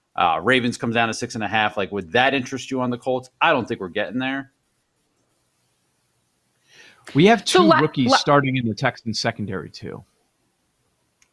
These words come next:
Speaker 1: Yeah, it's
Speaker 3: And
Speaker 1: t-, I think
Speaker 3: last
Speaker 1: it was, yeah,
Speaker 3: season,
Speaker 1: the
Speaker 3: Jonathan
Speaker 1: defense.
Speaker 3: Taylor ran for one forty-five and one forty-three over the Texans. I know last year was last year, but is their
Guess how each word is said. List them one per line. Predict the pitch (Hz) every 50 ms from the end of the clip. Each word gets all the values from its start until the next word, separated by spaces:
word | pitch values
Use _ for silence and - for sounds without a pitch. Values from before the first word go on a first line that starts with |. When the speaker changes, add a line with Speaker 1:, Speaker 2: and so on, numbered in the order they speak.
| _ _ _ _ _ _ _ - - _ _ _ _ _
Speaker 1:
Yeah, | - 226
it's | 240 247 247 - 233 233 233
Speaker 3:
And | 240 -
Speaker 1:
t-, | -
I | 196
think |
Speaker 3:
last | 202 196 208 - -
Speaker 1:
it | 190
was, | 151 139
yeah, | - - 123 -
Speaker 3:
season, | - 247 247 233 196
Speaker 1:
the | 143
Speaker 3:
Jonathan | 135 233 233 254 277 330 - 349 349 294
Speaker 1:
defense. | - - - -
Speaker 3:
Taylor | 262 285 294 302 285 262 233 214 202 - - - _ -
ran | - 175 202 262 262 269 262
for | - - 240 214
one | 196 185 214 247 285 320
forty-five | - - 330 349 370 349 330 - - 330 269 254 262 262 269 254 202 -
and | - 196 185 190 170 151 151
one | 170 220 285 320 320
forty-three | 320 - 320 311 302 294 302 285 - - - 247 247 247 247 240 240 226 -
over | - 214 247 285 269 226 269 285 277
the | 240 254
Texans. | - - - 220 214 214 - - - - 220 214 208 208 208 202 190 - - _ _ _ _ _ _ _ _ _ _ _
I | - 170
know | 185 208 214 226
last | 233 240 262 254 - -
year | 285 277
was | 262 254 208
last | 220 226 233 233 - -
year, | 269 269 202
but | 175 170
is | 180 170 165
their | 196 202 196 185 170 151 135